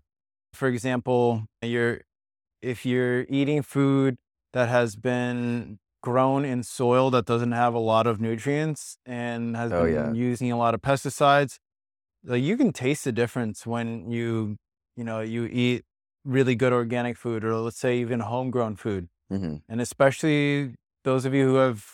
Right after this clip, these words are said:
Speaker 1: you know, gone outside of the country, let's say you've gone to Mexico, their food tastes a lot richer.
Speaker 2: Yeah.
Speaker 1: Like, I will eat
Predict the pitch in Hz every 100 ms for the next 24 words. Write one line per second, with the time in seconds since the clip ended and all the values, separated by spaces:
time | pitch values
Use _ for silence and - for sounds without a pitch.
0 | 135 127 127 123 127 127 123 135 127 113
1 | 143 143 147 143 135 - 135 135 131 123
2 | 120 131 123 120 - 139 113 85 - _
3 | _ _ _ _ _ - 110 143 - 147
4 | 135 135 - 117 120 127 - _ _ _
5 | _ _ _ 107 131 - 64 - _ 78
6 | 78 78 - 117 120 135 151 143 139 139
7 | -